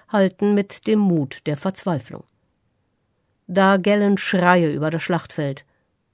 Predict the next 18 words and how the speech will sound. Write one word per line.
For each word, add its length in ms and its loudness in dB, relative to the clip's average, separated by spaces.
Schreie 420 -4
des 160 -10
Entsetzens. 680 -8
Das 300 -2
kommunale 760 2
Hauptheer 480 -2
ist 220 -8
da 80 -2
und 260 -4
packt 380 -6
die 100 -2
Kaiserlichen 600 -2
in 100 0
der 120 -2
Flanke 440 -2
und 220 0
von 160 0
hinten, 440 2